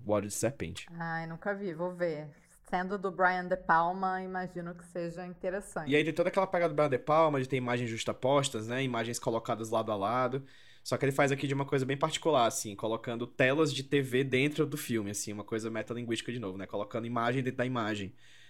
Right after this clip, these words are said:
Speaker 1: E aí eu acho o filme um primor. Eu não gosto do terceiro ato, pra ser sincero. Eu acho o final do filme meio, meio tosquinho, mas eu acho o filme todo muito bom, assim, real. Até chegar no finalzinho, zinho, zinho,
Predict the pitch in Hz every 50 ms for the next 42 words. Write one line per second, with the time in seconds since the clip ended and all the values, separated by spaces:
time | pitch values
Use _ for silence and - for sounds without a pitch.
0 | - - - - 113 120 117 117 117 123 131 - 127 135 139 135 - 160 151 -
1 | 156 147 147 147 147 143 147 180 202 175 131 127 143 170 170 135 131 160 196 180
2 | 170 170 165 - - 156 - - 151 139 110 107 120 - - - 113 - 117 -
3 | - 120 - - - 98 104 120 131 117 110 110 - - - - 120 110 107 107
4 | 107 107 - - 120 107 104 104 101 - - - - - - - - - - -
5 | - 110 110 110 113 113 113 110 110 107 104 101 98 92 69 80 107 107 107 107
6 | 107 101 101 98 95 - - - - - - - - - 185 185 196 - - -
7 | 135 151 185 226 254 247 - - - - - 120 127 131 135 143 139 151 147 139
8 | 143 147 - 156 - - 156 147 151 156 151 165 160 156 156 - 143 131 104 90
9 | 87 - - - 80 92 107 107 110 107 101 104 104 - 117 117 - 147 123 123
10 | 127 131 - 127 120 117 107 107 127 165 220 240 196 175 180 175 151 156 165 185
11 | -